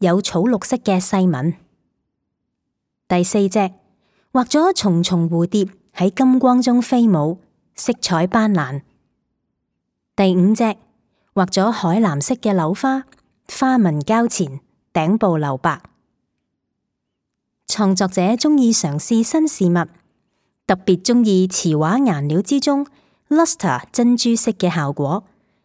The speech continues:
同佢色彩變幻莫測嘅特性。每次製作都好似復活蛋一樣，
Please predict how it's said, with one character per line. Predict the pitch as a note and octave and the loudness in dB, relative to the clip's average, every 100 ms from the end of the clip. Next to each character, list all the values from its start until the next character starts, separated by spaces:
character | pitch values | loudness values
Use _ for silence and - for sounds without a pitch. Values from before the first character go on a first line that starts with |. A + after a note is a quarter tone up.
| _ | _
同 | - F3 | -2 0
佢 | F3+ G3+ | 0 0
色 | - F4 | 0 -2
彩 | - F3+ A3 | -4 -2 -2
變 | B3+ G#3+ G3 | 2 2 4
幻 | F#3 F3 | 4 2
莫 | F3 E3 | 0 -2
測 | - A#3 | -4 -2
嘅 | - F#3 | 0 -2
特 | F3+ - | -2 -4
性。 | F#3+ F#3 F#3 _ _ _ _ _ _ _ - | 0 0 -2 _ _ _ _ _ _ _ -2
每 | E3+ | 0
次 | F#3 G#3 | 2 0
製 | F#3 F#3+ F#3 | 0 0 0
作 | F#3+ F#3 _ _ _ | -4 -6 _ _ _
都 | E4+ | -2
好 | C4+ | 0
似 | C4 A#3+ G#3+ | 0 0 0
復 | - | -2
活 | F3 E3 | -2 -4
蛋 | - D3+ F3 | -2 -2 0
一 | C4 | 2
樣， | A3 D#3+ D#3 | 2 0 -2